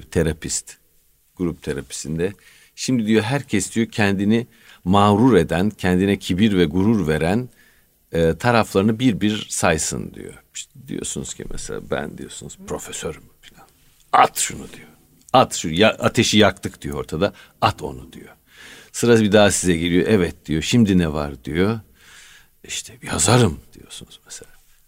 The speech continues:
"Attık," diyor, "yazarlığını da," diyor. Öyle he-, her turda sizi soyuyor böyle. E, şeyden, maddi göstergelerden,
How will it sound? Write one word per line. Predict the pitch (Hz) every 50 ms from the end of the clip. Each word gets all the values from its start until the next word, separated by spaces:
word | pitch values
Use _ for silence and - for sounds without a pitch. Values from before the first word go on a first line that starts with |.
| _ _ _ _
"Attık," | - 110 107 - - _ - - - - -
diyor, | 85 78 78
"yazarlığını | 82 82 82 - 87 78 76 71 69 71 67 67 67
da," | - - -
diyor. | - - - - - - - -
Öyle | - - 185 131 110 110 127 131 - - - - - - - -
he-, | - - - - 87 120
her | 165 170 147 113
turda | 98 - 120 120 156 147
sizi | - 139 131 143 143
soyuyor | - - 127 120 123 120 113 101 87 78
böyle. | 80 82 80 73 73 76 76 - 90 90 85
E, | 90 107 98
şeyden, | - - 120 113 101 113 123 131 139 135 - - - - - _ _ -
maddi | 87 95 101 104 107 113 113 95 95 110 160 185 147
göstergelerden, | 98 113 110 101 - - 117 101 98 95 90 98 92 92 92 90 87 80 107 123 165 180